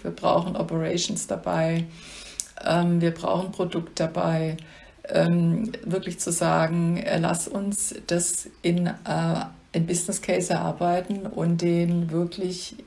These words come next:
in der Gruppe auch entscheiden, sodass jeder seinen Teil auch beiträgt.“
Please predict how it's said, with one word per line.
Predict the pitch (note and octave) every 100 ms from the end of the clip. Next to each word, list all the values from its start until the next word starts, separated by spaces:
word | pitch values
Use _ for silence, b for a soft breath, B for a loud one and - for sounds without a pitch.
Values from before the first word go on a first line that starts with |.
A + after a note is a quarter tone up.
| -
in | G#3 E3+
der | E3
Gruppe | E3 F3+ E3+ -
auch | D#3+ D#3+
entscheiden, | - E3 - F3+ E3+ D#3+
sodass | D#3+ E3+ E3 E3
jeder | E3 E3
seinen | E3 E3+
Teil | E3 D#3+ D#3
auch | D#3+
beiträgt.“ | - - - D#3 - -